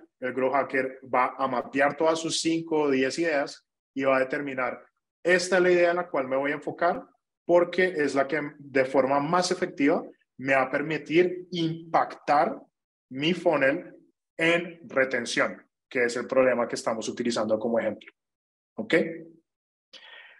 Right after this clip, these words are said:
Una vez que el grow hacker prioriza, el grow hacker va a ir a testear su experimento.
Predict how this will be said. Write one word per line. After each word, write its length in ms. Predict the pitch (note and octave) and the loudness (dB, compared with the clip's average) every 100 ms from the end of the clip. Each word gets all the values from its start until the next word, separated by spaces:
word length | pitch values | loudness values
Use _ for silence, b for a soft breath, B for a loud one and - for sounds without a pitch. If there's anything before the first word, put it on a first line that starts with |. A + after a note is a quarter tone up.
| B _ _ | B _ _
Una 280 | E3 F3+ G3+ | 4 6 8
vez 140 | A3 G#3+ | 6 2
que 100 | G#3+ | 4
el 40 | |
grow 180 | G#3+ G#3+ | 6 6
hacker 300 | A3 A3 G#3+ | 4 0 0
prioriza, 540 | A3+ F3 E3 G#3+ A#3+ - - - | 0 2 2 0 -4 -6 -16 -6
el 140 | D3+ | -4
grow 160 | D3 D#3+ | 0 0
hacker 340 | D#3+ E3+ D3 | 0 -2 2
va 100 | E3+ | 2
a 40 | F#3+ | 2
ir 340 | G3+ G3 - - | 0 -2 -6 -6
a 120 | F3+ | -6
testear 360 | F3 - C#3 | -6 -4 -6
su 60 | D#3 | -6
experimento. 680 | C#3+ F3+ E3+ G#3 G#3 G#2 | -10 -6 -4 -4 -6 -10